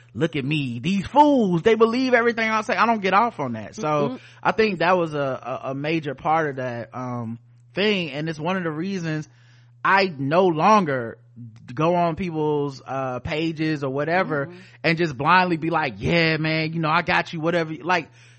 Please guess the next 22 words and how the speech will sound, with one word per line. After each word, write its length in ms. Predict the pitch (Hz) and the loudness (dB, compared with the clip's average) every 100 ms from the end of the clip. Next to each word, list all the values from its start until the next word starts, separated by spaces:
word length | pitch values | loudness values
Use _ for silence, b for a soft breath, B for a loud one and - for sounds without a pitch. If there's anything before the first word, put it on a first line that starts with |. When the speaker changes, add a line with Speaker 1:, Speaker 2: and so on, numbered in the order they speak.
| _ | _
Speaker 1:
nah, 160 | 208 415 | -2 4
I 300 | 269 - 220 220 | 4 6 4 6
actually 340 | 254 269 247 | 4 2 2
don't 240 | 196 214 | 4 4
know 100 | 202 | 4
what 120 | 202 185 | 2 0
the 60 | |
fuck 200 | 180 180 | 0 0
happened. 360 | 190 185 175 107 | 2 0 0 -4
And 160 | 156 180 | -4 0
that 120 | 214 | -2
sucks 360 | - 196 214 - | 0 2 2 0
to 80 | |
have 180 | 185 190 | 0 0
to 80 | 175 | 0
admit 300 | 160 165 196 | -4 -4 -2
that. 300 | 202 214 208 - | 0 0 -2 -6
Speaker 2:
Right. 320 | 180 190 180 | 2 2 4
Speaker 1:
But 160 | 190 202 | 6 6
in 180 | 208 202 | 4 4
many 220 | 233 254 | 0 0
cases, 360 | 247 247 233 | 0 -2 -2